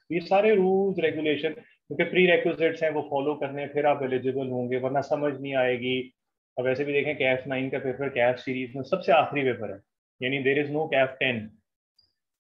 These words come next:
फिर इसी तरह सीफैप series में जाएं, सीफैप में छह paper हैं, उसमें जो सिक्स paper है, वो है audit assurance and related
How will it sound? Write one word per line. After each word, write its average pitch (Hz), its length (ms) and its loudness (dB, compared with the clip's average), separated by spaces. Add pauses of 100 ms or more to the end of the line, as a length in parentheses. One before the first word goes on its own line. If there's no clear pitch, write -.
(300)
फिर 156 100 -2
इसी 156 120 -4
तरह 180 140 2
सीफैप 180 540 2
series 180 340 -4
में 185 120 -2
जाएं, 180 220 2
सीफैप 180 520 -2
में 185 140 -2
छह 185 220 0
paper 131 360 -2
हैं, 127 60 -6
उसमें 147 240 -8
जो - 280 -14
सिक्स - 460 -6
paper 165 360 2
है, 170 140 4
वो 165 260 2
है 165 200 0
audit 151 320 -4
assurance 139 540 -4
and 139 100 -4
related 127 320 -2